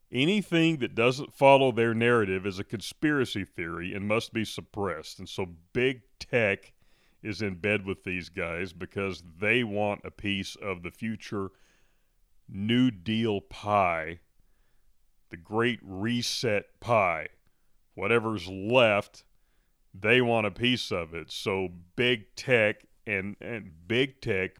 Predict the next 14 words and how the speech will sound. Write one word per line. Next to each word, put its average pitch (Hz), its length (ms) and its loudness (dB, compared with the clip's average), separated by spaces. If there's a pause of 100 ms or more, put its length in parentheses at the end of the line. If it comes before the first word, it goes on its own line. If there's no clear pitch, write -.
(140)
big 127 280 2
pharma, 87 640 -4 (200)
big 120 380 4
government, 92 560 -2 (280)
big 120 320 2
globalists 101 880 -2 (720)
and 90 280 -8
the 85 120 -8
big, 120 680 0 (840)
shall - 340 -8
we 87 140 -8
say, 92 280 -6
great 101 580 0
reset, 101 680 -6